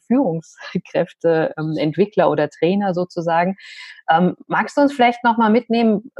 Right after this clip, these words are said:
bei deinen Klienten jetzt zu sagen, spürst du das auch teilweise, dass die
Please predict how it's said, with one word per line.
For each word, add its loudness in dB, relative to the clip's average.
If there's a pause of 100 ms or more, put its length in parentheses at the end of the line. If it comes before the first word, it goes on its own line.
(100)
bei 2
deinen -2
Klienten 0
jetzt -4
zu -8
sagen, -4
spürst -4
du 2
das 0
auch 0
teilweise, 2
dass -6
die -2